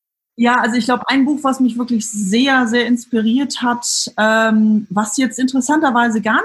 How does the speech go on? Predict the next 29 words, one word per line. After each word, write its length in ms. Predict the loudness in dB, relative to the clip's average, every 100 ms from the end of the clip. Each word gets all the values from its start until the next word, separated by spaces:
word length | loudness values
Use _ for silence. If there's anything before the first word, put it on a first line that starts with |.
| -2
nichts 160 | -2
mit 180 | -2 -4
Coaching 480 | -6 -4 -2 0 0
oder 160 | 2
Medizin 560 | 2 2 -2 -2 -6 -6
zu 140 | -8
tun 400 | -10 -2 0 2
hat, 360 | 0 -4 -8 -12 _ _ _ _ _ -4
ist 300 | -4 -4 -6
ein 320 | -2 2 2
Buch, 580 | 2 2 2 -2 -10 -18 _ _ _ _ _ _ _ _ _ -2
von 240 | 2 2
einem 400 | 2 2 2 2
Mann, 320 | 2 2 0 -2 -6
der 540 | -2 0 2 2 0 -2
aus 480 | -2 -2 -4 -10 -6
der 360 | 0 2 2
Stadt 420 | 0 0 -2 -2 -6
kommt, 500 | 0 2 2 0 -2
wo 80 |
du 120 | 0 0
gerade 260 | 0 -4
sitzt, 640 | -2 -4 -4 -14 -10 -12 _ _ _ _ _ _ _ _ -2
nämlich 340 | 2 2 2
in 140 | 0 2
Gera, 380 | 2 0 -4 -12 _ _ _ _ -4
der 80 | 0
Mike 260 | 2 0
Fischer. 360 | -4 -8 -8 -12